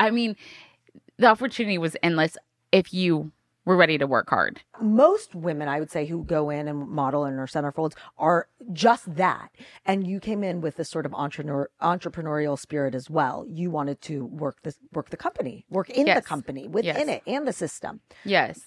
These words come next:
Speaker 2: So that seems like you're, like, beauty and brains that c-, come through, and that's how you sort of had longevity within the company.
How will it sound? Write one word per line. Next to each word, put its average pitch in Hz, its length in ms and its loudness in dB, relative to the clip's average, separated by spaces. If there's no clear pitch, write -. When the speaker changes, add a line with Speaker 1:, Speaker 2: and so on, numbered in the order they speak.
Speaker 2:
So 220 440 4
that 254 280 6
seems 165 680 -6
like 160 420 -2
you're, 190 200 0
like, 165 180 0
beauty 240 260 2
and 277 120 0
brains 160 300 0
that 151 180 0
c-, - 80 -20
come 180 180 -4
through, 151 340 -2
and 175 160 -2
that's 160 180 0
how 165 120 0
you 151 80 0
sort 147 160 -6
of 165 40 -4
had 143 160 -2
longevity 131 520 -4
within 131 460 -8
the 160 80 -8
company. - 500 -10